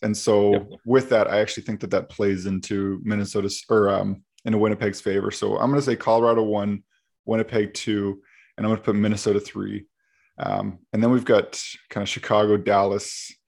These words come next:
Speaker 1: Saint Louis. I, I think that Arizona's, Arizona's trying to be bad, like,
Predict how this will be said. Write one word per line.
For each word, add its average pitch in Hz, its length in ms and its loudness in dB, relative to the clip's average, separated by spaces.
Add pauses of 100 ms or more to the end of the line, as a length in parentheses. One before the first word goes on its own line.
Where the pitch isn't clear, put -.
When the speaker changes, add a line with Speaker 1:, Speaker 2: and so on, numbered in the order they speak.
(300)
Speaker 1:
Saint 104 320 -2
Louis. 104 440 4
I, 113 220 2
I 110 40 4
think 117 180 -2
that - 160 -2
Arizona's, 101 880 -2 (100)
Arizona's 127 360 6
trying 104 300 0
to 113 60 2
be 113 80 0
bad, 110 320 2
like, 104 220 -4